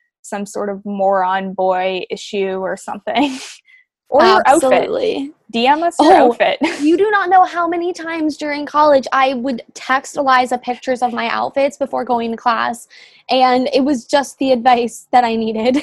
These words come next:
Speaker 2: <laughs> before I stepped out. <laughs>
Speaker 1: I was scrolling through old photos of us today, and there was one, I think it was in the spring of my senior year, that I brought, like, a tote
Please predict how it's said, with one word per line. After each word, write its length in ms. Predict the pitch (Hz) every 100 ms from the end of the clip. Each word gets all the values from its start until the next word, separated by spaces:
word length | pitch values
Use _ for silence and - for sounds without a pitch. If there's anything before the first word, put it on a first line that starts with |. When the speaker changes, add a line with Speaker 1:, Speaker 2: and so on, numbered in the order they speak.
| 339
Speaker 2:
<laughs> 100 | 302
before 260 | 311 277
I 120 | 269 269
stepped 420 | - 269 262 277
out. 300 | 240 240 277 - 523 - -
<laughs> 380 | - _ _
Speaker 1:
I 140 | 269 277
was 140 | 294
scrolling 460 | - - 247 247 277
through 180 | - -
old 220 | 226 220
photos 340 | 196 208 226
of 80 | 240
us 220 | 254 277 -
today, 520 | 294 302 311 339 - _ _ _ _ _
and 200 | 240 240
there 100 | 233
was 200 | 233 240
one, 720 | 202 196 214 220 247 262 269 - _ _ _ _
I 100 | 247
think 200 | 247 349
it 40 | 427
was 120 | 370
in 100 | 370
the 100 | 285
spring 720 | - - - 214 214 233 233
of 160 | 220 202
my 240 | 196 202
senior 360 | 226 247 233 233
year, 380 | 247 254 277 - _ _ _ _ _ _ _
that 120 | 240
I 240 | 226 214 208 -
brought, 380 | 226 214 233 240
like, 220 | 240 214 -
a 80 | 202 180 _ _ _
tote 380 | - - 285